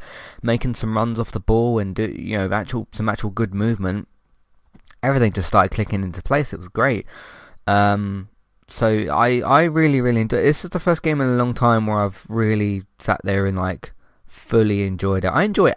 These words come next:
analysing the game, you know, I like to watch it and I still like to, to talk about it on this podcast,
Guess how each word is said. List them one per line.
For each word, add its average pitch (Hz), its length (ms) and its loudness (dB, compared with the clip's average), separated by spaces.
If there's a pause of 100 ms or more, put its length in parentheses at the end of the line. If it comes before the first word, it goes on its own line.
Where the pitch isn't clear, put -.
analysing 101 560 0
the 92 60 -6
game, 90 260 -2
you 107 80 -2
know, 90 120 0
I 90 80 0
like 92 220 -2
to - 80 -8
watch 92 300 -6
it 95 120 -2
and 92 120 -6
I - 20 -4
still 95 240 -8
like 92 220 -6
to, 92 200 -4 (720)
to - 120 -12
talk 135 220 2
about 113 220 6
it 98 60 2
on 104 100 0
this 101 140 -4
podcast, 101 500 -4